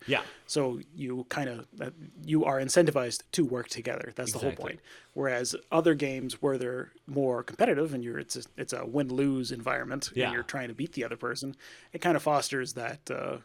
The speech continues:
Speaker 2: that mentality of, like, "No, I can, I'm gonna do what I need to do in order for the other person to lose." So
Speaker 1: Exactly, yeah. Rather
Speaker 2: so maybe
Speaker 1: than, like,
Speaker 2: that's one
Speaker 1: "Let's
Speaker 2: of the
Speaker 1: do,
Speaker 2: reasons.
Speaker 1: yeah,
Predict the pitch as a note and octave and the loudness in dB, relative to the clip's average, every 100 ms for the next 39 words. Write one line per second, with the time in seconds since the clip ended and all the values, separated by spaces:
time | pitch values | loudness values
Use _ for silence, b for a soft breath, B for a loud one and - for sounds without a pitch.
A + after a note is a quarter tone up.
0 | _ - C3+ C3+ B2+ B2+ C3 B2 A#2 B2 | _ -6 -4 -4 -4 -2 -2 -2 -4 -4
1 | C3+ F#3 C#4 D#3 D3 D3+ D#3 F3+ E3+ F#3 | -4 0 4 6 6 2 -2 0 4 6
2 | F3 E3+ E3+ E3 E3+ D3+ C3+ B2+ B2 - | 6 4 0 2 4 4 2 -4 -6 -6
3 | B2+ A#2+ A#2+ C3 A2+ A#2+ A#2+ A#2+ - - | -6 -6 -6 -6 -6 -8 -6 -6 -6 -8
4 | - B2 - A2+ A2 G#2+ A2 G2+ F2 B2+ | -6 -8 -6 -2 0 0 -2 -4 0 0
5 | C#3 C#3+ C3 C3+ C3+ C#3 D3+ C#3+ C#3+ D3 | 0 2 2 2 0 0 0 2 4 4
6 | B2+ A#2+ G#2 | 2 0 -2